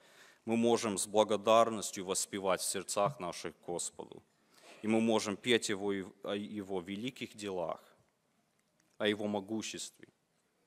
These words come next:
и о Его любви. Без этого напрасно мы приходим в церковь, напрасно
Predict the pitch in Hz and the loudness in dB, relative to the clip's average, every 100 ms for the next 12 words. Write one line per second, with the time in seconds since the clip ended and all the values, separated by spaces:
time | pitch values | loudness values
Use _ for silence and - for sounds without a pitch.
0 | _ _ _ _ _ - 104 98 95 98 | _ _ _ _ _ -4 0 0 0 -2
1 | 92 82 78 90 76 - _ _ _ _ | -2 -6 -10 -14 -14 -16 _ _ _ _
2 | _ _ _ - - _ 107 110 131 131 | _ _ _ -20 -20 _ 0 8 8 8
3 | 104 98 98 - 117 117 - 104 101 - | 4 4 2 4 8 8 6 0 -4 -6
4 | 104 - 110 98 87 78 _ - - 110 | -8 -2 -2 0 -4 -6 _ -4 0 0
5 | 98 - - - - - _ - - - | 0 -6 -20 -20 -20 -20 _ -20 -16 -4
6 | 110 - 120 123 - - 90 | 2 10 12 12 10 2 -2